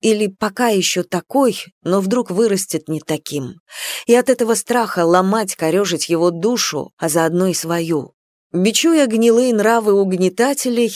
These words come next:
школьникам приводят в том числе пример с бинтованием ног китаянок, когда их затягивают с детства так,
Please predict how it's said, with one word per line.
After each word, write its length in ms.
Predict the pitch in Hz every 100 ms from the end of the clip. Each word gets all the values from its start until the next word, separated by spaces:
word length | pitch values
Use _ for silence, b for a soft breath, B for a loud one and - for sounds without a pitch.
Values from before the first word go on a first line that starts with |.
| - -
школьникам 680 | - - 220 240 202 185 170
приводят 440 | 165 165 185 180
в 60 | -
том 180 | 180 180
числе 380 | 165 147 170
пример 540 | 180 - 160 180 190 175
с 140 | - 147
бинтованием 760 | 175 185 185 180 190 180 165
ног 340 | 165 180 185 -
китаянок, 840 | - 190 202 202 202 147 117 - _
когда 320 | - 170 185
их 100 | 185
затягивают 640 | 165 175 196 185 170 165 151
с 100 | 143
детства 440 | 156 185 - 160
так, 380 | 160 220 220 -